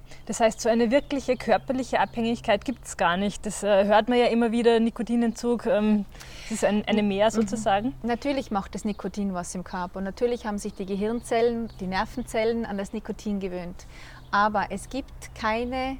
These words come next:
Speaker 2: körperlichen Entzugserscheinungen durchs Rauchen. Man kann es nicht vergleichen mit irgendeiner anderen Droge.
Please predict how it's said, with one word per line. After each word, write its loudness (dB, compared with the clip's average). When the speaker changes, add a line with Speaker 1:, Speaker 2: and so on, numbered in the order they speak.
Speaker 2:
körperlichen -2
Entzugserscheinungen -6
durchs -10
Rauchen. -4
Man -4
kann -4
es -4
nicht -8
vergleichen 0
mit -2
irgendeiner -4
anderen -6
Droge. -8